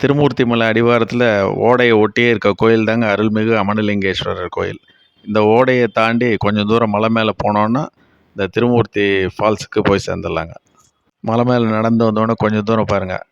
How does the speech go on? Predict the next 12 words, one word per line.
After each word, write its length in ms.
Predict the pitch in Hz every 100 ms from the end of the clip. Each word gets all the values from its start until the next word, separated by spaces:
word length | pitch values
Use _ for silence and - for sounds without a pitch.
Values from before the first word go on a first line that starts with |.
| -
இந்த 180 | 95
இடம் 160 | 98 101
தாங்க. 300 | 104 95 90 - _ _ -
எவ்வளோ 300 | 101 107 110
அழகான 400 | 104 107 117 113
நீர்வீழ்ச்சி 440 | 107 104 101 98
பார்த்தீங்களா? 480 | 95 90 95 98 101 - _ _ _
குளிக்கிறதுக்கு 560 | - 123 117 110 110 107
அவ்வளோ 200 | 104 107
நல்லா 280 | 98 98 107
இருக்குங்க. 340 | 101 90 87 90 - _ _ _ -
வருஷம் 320 | 95 - 113